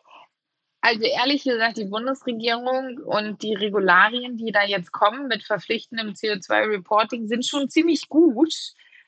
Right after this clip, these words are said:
Ähm, das ist schon, da ist schon endlich richtig Bewegung drin. Ausbau erneuerbare Energien ist jetzt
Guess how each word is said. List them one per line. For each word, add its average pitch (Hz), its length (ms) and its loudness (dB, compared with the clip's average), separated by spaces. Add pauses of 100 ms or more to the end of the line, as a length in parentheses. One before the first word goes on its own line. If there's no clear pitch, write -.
(120)
Ähm, 220 240 2 (160)
das 196 240 2
ist - 260 -2
schon, 262 400 2
da 214 80 0
ist - 220 0
schon 254 160 -4
endlich 254 420 -2
richtig 233 320 -4
Bewegung 226 540 -2
drin. 254 520 0
Ausbau 220 680 2
erneuerbare 214 840 2
Energien 208 760 -4
ist 208 220 -10
jetzt - 420 -4